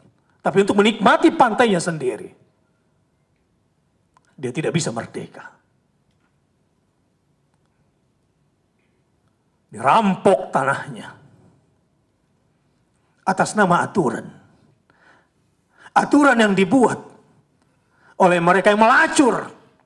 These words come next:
hanya untuk mendapatkan sedikit dari dunia, dari kekuasaannya. Hari ini, hari yang berbahagia, menjelang tujuh belas Agustus Republik Indonesia yang merdeka.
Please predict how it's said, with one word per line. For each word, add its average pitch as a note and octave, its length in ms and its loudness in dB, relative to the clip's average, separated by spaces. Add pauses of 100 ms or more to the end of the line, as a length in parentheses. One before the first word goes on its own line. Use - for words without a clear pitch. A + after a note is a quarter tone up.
(380)
hanya G#3+ 240 0
untuk A#3+ 240 -2
mendapatkan F3 880 -2 (1800)
sedikit E3 480 -10
dari B2 240 -10
dunia, A#2 400 -10 (720)
dari C#3+ 240 -8
kekuasaannya. - 720 -18 (720)
Hari E3 160 2
ini, C#3+ 160 -4 (1400)
hari C#3+ 160 -4
yang B2 80 -8
berbahagia, G#2+ 560 -10 (560)
menjelang A#2 480 -12
tujuh C3+ 160 -14
belas A#2 240 -14
Agustus C3 480 -12
Republik A#2 400 -12
Indonesia D3 720 -10 (160)
yang C#3 160 -10
merdeka. G#2 480 -14